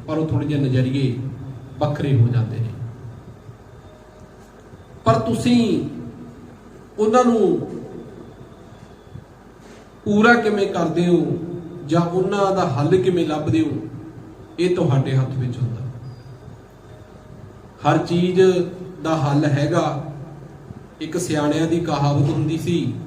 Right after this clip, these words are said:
ਕਿ ਅਗਰ ਸੌ ਦਰਵਾਜ਼ੇ ਬੰਦ ਹੁੰਦੇ ਨੇ ਤਾਂ ਇੱਕ ਖੁੱਲ੍ਹਦਾ ਵੀ ਆ।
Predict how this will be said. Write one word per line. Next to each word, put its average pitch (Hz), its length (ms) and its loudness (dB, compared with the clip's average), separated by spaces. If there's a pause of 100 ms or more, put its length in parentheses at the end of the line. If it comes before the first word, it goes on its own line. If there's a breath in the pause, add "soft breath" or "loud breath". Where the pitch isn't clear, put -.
(840)
ਕਿ 185 160 4
ਅਗਰ 175 220 4
ਸੌ 151 380 2
ਦਰਵਾਜ਼ੇ 160 460 2
ਬੰਦ 143 300 -2
ਹੁੰਦੇ 147 280 4
ਨੇ 170 60 2
ਤਾਂ 170 160 -4
ਇੱਕ 147 120 -4 (140)
ਖੁੱਲ੍ਹਦਾ 160 340 4
ਵੀ 120 220 0
ਆ। - 60 -6